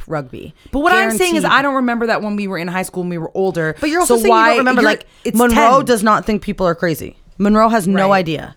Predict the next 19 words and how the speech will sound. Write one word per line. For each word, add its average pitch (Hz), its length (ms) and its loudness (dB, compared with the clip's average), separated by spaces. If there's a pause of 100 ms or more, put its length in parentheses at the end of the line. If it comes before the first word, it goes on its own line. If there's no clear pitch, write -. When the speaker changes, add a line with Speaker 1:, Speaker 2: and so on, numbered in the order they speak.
(160)
Speaker 2:
Right, 139 260 -6
I 131 120 -6
see 143 280 -10
what 131 140 -12
you're 156 80 -14
saying, 113 360 -14
yeah. 113 240 -12 (640)
Maybe 175 220 -2
as 151 200 -2
a 147 60 -6
player, 151 400 -4
I 139 120 -6
wasn't 139 380 -8
realizing 139 380 -6
what 135 120 -8
the 139 80 -8
audience 127 340 -8
was 131 140 -18
doing. 73 380 -14